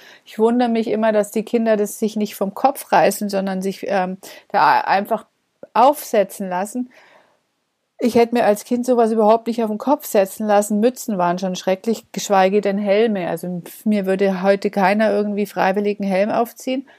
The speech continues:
Ja, ich fahre auch Mountainbike und zum Bergabfahren setze ich einen Helm auf. Ja, also da ist es für mich ein Sicherheitsaspekt einfach.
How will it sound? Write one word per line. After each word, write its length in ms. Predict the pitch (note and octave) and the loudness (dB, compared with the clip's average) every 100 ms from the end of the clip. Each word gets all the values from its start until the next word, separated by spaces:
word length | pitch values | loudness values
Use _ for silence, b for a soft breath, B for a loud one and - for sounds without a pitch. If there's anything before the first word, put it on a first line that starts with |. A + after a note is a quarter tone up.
| b b b b _ _ | b b b b _ _
Ja, 360 | - F#3 G3+ C4 | -2 2 4 4
ich 160 | A3+ | 2
fahre 240 | - F3 F3 | 0 2 2
auch 100 | F3 | 0
Mountainbike 720 | F3+ F#3+ B3 B3 A#3 A#3 A#3 | 0 0 -2 -2 2 2 2
und 180 | F#3 F3+ | -4 -10
zum 200 | G3 F3 | -10 -8
Bergabfahren 800 | - D#3+ - G3 G3 - G#3 G#3 | -4 -4 -2 -4 -2 2 2 2
setze 320 | F#3+ F3+ - | 2 0 -2
ich 100 | - | -4
einen 100 | F3 | -2
Helm 340 | F3 E3 E3+ | 0 0 0
auf. 380 | F3 D#3 D3 - - _ _ _ _ _ _ - | -4 -6 -8 -14 -20 _ _ _ _ _ _ -6
Ja, 220 | G#3 A#3 - _ - | -6 -6 -10 _ -8
also 460 | D#3+ D#3 G3 G3 G3 | -4 -2 0 -2 -2
da 200 | E3 E3+ | 0 0
ist 100 | F3+ | 0
es 80 | F3 | -4
für 160 | F#3 | -2
mich 260 | F3+ F3+ - | 0 -2 -4
ein 120 | F#3+ | -6
Sicherheitsaspekt 1120 | - G#3 A3 G3+ F#3+ - E3+ - F3 E3 - | -2 0 2 4 2 2 -6 -4 -4 -4 -8
einfach. 420 | E3+ D#3+ E3 E3 | -8 -8 -6 -10